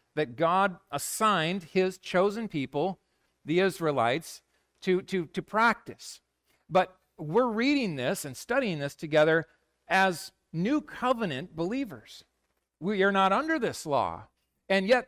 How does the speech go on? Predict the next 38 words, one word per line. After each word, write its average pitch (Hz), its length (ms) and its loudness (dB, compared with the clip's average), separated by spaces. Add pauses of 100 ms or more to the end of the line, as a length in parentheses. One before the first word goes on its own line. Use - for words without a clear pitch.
these 196 240 -6
forty-seven 233 680 -2
verses 180 460 -2
carry 233 440 -4
significance 196 760 -6
for 262 320 -4
us. - 380 -8
So 202 360 4 (380)
our 214 160 2
task 208 520 -4
today 156 480 2 (400)
is 190 320 2
not 220 340 2
to 220 100 -4
place 208 300 0
ourselves 165 460 2
back 170 260 2
under 185 240 0
the 160 80 -6
yoke 147 380 2
of, 131 180 -6 (160)
of 151 200 2
the 151 100 -2
law, 165 480 4
which 165 240 -6
is, 151 240 -6 (580)
that 143 280 -4
would 175 100 -4
be 151 140 -4
fruitless. 196 500 -2
There's 143 180 -2
nothing 185 400 -2
of 127 140 -6
value 147 360 2
there 131 200 0
for 131 240 0
us. 160 280 4
But, 160 180 0